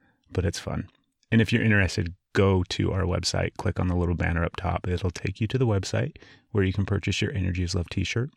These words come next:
And all the proceeds, which is, like, a dollar fifty, I think, that we actually make off the t-shirts, goes right back into the podcast. So go check 'em out. Show your love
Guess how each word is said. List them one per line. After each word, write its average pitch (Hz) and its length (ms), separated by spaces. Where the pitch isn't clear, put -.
And 92 120
all 87 680
the 95 100
proceeds, 87 800
which - 320
is, 82 140
like, 85 160
a 87 40
dollar 82 300
fifty, 82 400
I 76 40
think, 85 280
that 87 100
we 92 120
actually 87 300
make 85 220
off 82 140
the - 100
t-shirts, - 600
goes 98 160
right 90 180
back 80 220
into 73 140
the - 80
podcast. - 540
So - 160
go 101 80
check - 260
'em 87 60
out. 87 160
Show - 200
your 90 140
love 85 300